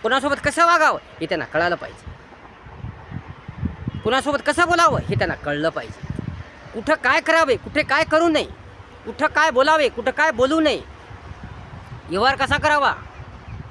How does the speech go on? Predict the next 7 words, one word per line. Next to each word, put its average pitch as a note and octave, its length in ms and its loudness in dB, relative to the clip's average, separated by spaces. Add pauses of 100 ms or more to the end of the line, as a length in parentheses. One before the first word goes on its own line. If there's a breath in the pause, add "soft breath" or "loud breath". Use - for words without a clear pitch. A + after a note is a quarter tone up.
(180)
जीवन C4 220 2
कसं C#4 240 2
जगावं, C#4+ 380 2 (1000)
पुढे - 440 -2
कोणतं B3+ 280 0
पाऊल C#4+ 300 2
ठेवावं, C#4 440 4